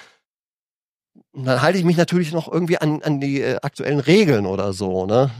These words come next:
Ähm, das ist dann noch ein Maßstab, aber letztendlich bin ich die Autorität und vielleicht noch eine Angst, eben so gesellschaftliche Autorität und, und, und Druck, was da so gemacht w-, werden wird. Und, äh, das ist so das, er sagt, die haben, ey,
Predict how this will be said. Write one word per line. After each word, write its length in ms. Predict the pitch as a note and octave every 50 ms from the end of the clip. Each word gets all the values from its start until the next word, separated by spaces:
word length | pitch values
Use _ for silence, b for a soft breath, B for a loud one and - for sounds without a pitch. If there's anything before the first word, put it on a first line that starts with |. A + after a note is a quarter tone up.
| - -
Ähm, 400 | - G2 G2 F#2+ G2 A2 A2+ -
das 180 | - - B2 -
ist 140 | B2 - -
dann 80 | B2
noch 100 | B2+ A2+
ein 120 | A#2+ A#2+ A2
Maßstab, 500 | A2+ A#2+ B2 C3 - - - G#2 G2+ G#2
aber 120 | A2 A2+
letztendlich 320 | A2+ B2+ - - C3+ C3 -
bin 120 | C3 A#2+
ich 100 | A2 -
die 100 | - -
Autorität 800 | A2+ A2+ A#2 - B2 A2 G#2+ G2+ - - A2+ B2 C#3+ E3+ D#3+ - B B B B B B B B
und 180 | - C3+ C#3
vielleicht 260 | - - C#3 C#3+ C#3
noch 100 | C3 A#2+
eine 200 | A#2 B2 - -
Angst, 540 | A#2 B2 C3+ D#3 F3+ E3+ - - - - -
eben 400 | - - C#3 C#3+ D3 D3 C#3+ C#3 B B B B B B B B
so 80 | - G#2+
gesellschaftliche 600 | G#2+ G#2 A#2 C#3 C#3+ - D3+ - - A#2+ B2 -
Autorität 580 | A#2+ A#2+ - B2+ A#2 A#2 A2 - C3+ C3+ C#3 -
und, 220 | B2 A2+ G2+ -
und, 180 | - B2 A2+ -
und 200 | - G#2+ G2 -
Druck, 200 | G#2+ C3+ C3+ -
was 160 | A2 G#2 -
da 80 | A2 G#2
so 140 | G2 G2
gemacht 380 | F#2+ G2+ G2+ G2 G2+ - - - -
w-, 320 | A#2 G#2 - - A2 G#2
werden 280 | A2 A2+ A2 G#2+ G#2 G2+
wird. 260 | A#2+ C#3+ E3 - - B B B B B B B B B B B B
Und, 460 | - - D3 D3 C#3+ D3 D3+ D3 -
äh, 120 | D3+ D3+
das 200 | D3 D#3+ F3 -
ist 80 | B3+ -
so 80 | G#3+
das, 400 | G3 G3+ G3 - - - - - - _ _ _ _ _ _ _ _ _ _ _ _ _ _ _ _ _ _ _ _ _ _ -
er 120 | D3+ E3
sagt, 260 | F3 - - D#3+ -
die 40 | D#3+
haben, 180 | D#3+ D#3+ D#3 - - -
ey, 220 | - D#3+ D#3+